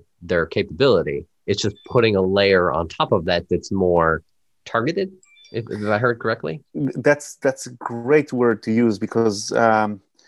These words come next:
Speaker 2: I, I think the challenge of those big companies is, is maybe twofold. One,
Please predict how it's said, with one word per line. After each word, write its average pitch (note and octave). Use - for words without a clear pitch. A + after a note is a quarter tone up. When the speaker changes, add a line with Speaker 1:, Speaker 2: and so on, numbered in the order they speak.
Speaker 2:
I, -
I C#3+
think G#3
the D#3+
challenge D#3+
of A#2
those A2
big D3
companies C3+
is, G#2
is G#2+
maybe A2
twofold. G#2+
One, B2